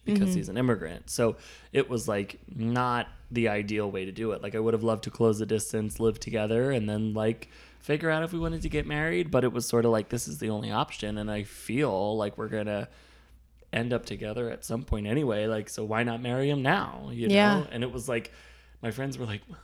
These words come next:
Speaker 1: the fuck?" They're like, "You proposed at twenty-four." And I'm like, "Well, I don't know." Like, it was the only thing we could have done to, like, keep us together. So I feel like your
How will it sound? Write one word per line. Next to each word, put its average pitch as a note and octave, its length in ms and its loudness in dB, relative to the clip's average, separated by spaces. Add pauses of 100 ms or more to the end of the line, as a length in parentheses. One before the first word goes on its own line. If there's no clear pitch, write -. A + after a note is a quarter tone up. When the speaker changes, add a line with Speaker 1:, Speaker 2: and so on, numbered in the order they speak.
(140)
Speaker 1:
the B2 300 -2
fuck?" G3+ 600 -4
They're B2+ 120 -4
like, B2 220 0
"You B2+ 80 -4
proposed E3 440 -8
at - 120 -14
twenty-four." - 1000 -4
And E2 120 -6
I'm D#2+ 120 -8
like, - 240 -12
"Well, F#3 220 -8 (480)
I F3 120 -6
don't G#3 140 -6
know." F#3+ 340 -6
Like, - 260 -8 (540)
it D3+ 100 2
was D3 140 -4
the C3 80 4
only D3 220 4
thing C3+ 160 -2
we C3 100 0
could B2+ 80 2
have A#2+ 100 2
done D#3 220 0
to, C#3+ 60 -4
like, - 180 -6
keep - 180 -10
us - 80 -10
together. G#2 480 -8
So C3+ 220 -2 (580)
I B3 80 -4
feel G#3 160 0
like F#3 180 0 (380)
your B2+ 580 2